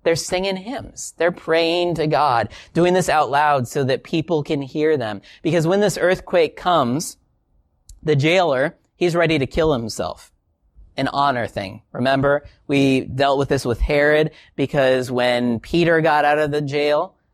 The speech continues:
uh, what happened to the guards that were supposed to be watching them? They were sentenced to death. So you either kill yourself, that's the honorable way, or you will be killed for letting these,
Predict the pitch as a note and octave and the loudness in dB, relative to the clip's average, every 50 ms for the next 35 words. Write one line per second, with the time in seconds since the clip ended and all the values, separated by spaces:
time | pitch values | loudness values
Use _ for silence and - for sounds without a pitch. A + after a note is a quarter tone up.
0 | _ _ - - A2 A2 A2 G2 - - _ _ _ _ B2 C3+ C#3+ C#3+ C#3+ C#3 | _ _ -10 -8 -6 -4 -4 -6 -8 -12 _ _ _ _ -6 -4 -2 0 0 0
1 | C#3 - D3 C#3 D3 C#3 - D3 C3+ A#2+ B2+ B2 A#2 A2+ A2+ - _ _ _ _ | 0 -2 -4 -4 -4 -4 -4 -4 -2 0 0 0 0 -2 -4 -6 _ _ _ _
2 | - - - B2+ A#2+ B2 B2+ C3+ D3 C3 - G2 A2 B2 A#2+ - - C3 C3 C3 | -12 -4 -2 0 2 2 2 2 0 0 -2 -4 -2 -2 -4 -2 -2 -2 -2 -2
3 | - - C3+ B2+ C3 B2+ B2 A#2+ A#2+ A#2+ C3 C3 - D#3 D#3+ E3 E3 E3+ F#3 G3 | -2 -4 -4 -2 0 0 0 2 2 0 0 -2 -6 -8 -6 -4 -4 -4 -4 -4
4 | A3+ - _ _ _ _ _ _ - B2+ C3 C3 B2 - - B2+ A#2+ G2 - B2 | -8 -14 _ _ _ _ _ _ -4 -2 -2 -2 -2 -4 -4 -4 -6 -6 -6 -8
5 | A#2 - - - C3 A2+ A#2 A#2 G2+ B1+ - - - _ _ _ _ _ _ - | -8 -8 -6 -4 -2 -2 0 0 -2 -2 -6 -10 -16 _ _ _ _ _ _ -4
6 | - C#3+ C3+ C3+ B2+ B2+ B2 A#2+ A#2 A#2+ D3+ F#3+ G3+ G#3 G3 F3 D#3+ - - F3+ | 0 2 2 4 4 4 2 2 0 0 2 2 4 4 4 2 2 2 0 0
7 | F3 E3+ D3 C3 B2+ - - B2 B2 C3 D3 D3 - C#3+ C#3+ - - - A#2+ F2+ | 2 2 2 0 0 0 0 0 2 2 2 0 0 -2 -2 -2 -6 -8 -4 -2
8 | C#3 D3 D#3 D#3+ D3 C3+ B2 A2+ A#2 A2+ A2+ A2+ A2+ A#2 A#2 A#2 B2+ - - - | 0 0 2 2 2 2 2 0 0 0 0 2 2 2 2 2 0 -2 -6 -16
9 | _ _ - - C3 B2+ C3 B2 A2 F#2+ A#2+ C3+ C#3 C3+ B2+ C3 D3 D#3+ D3 C3 | _ _ -2 0 2 2 2 0 0 -2 -2 0 0 0 2 2 2 2 2 2
10 | B2 B2 A#2 A#2 - - B2+ A2+ A2+ A#2+ A#2+ A#2+ - - C3 B2 A#2+ A#2 A2+ A2+ | 2 0 -2 -4 -2 -2 0 0 0 0 -2 -6 -8 -6 -4 -2 0 0 0 0
11 | A#2+ B2 A#2+ B2 A#2+ A#2+ A#2 A#2 A2+ A2 A2+ A2+ A#2 A#2 A#2 A2+ A2+ - | -2 -2 -2 -2 -6 -8 -8 -8 -6 -6 -6 -4 -6 -6 -6 -6 -8 -10